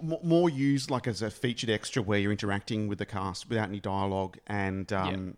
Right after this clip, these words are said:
Speaker 1: so you're injured and then there's another s-, scene where I think she's gonna be in the studio, in the hospital, in the bed, whatever, injured. But, um, and I can see why they wanted some actors in those particular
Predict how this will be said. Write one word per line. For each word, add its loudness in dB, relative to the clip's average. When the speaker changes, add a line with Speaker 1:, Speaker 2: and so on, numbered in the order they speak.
Speaker 1:
so -4
you're -2
injured -2
and -2
then 0
there's -4
another -4
s-, -8
scene -4
where -4
I -10
think -8
she's -12
gonna -10
be -8
in -8
the -10
studio, -8
in -6
the -8
hospital, -8
in -4
the -6
bed, -6
whatever, -6
injured. -8
But, 2
um, 4
and 8
I 6
can 4
see 2
why 2
they 2
wanted -2
some -6
actors -6
in -2
those -2
particular -6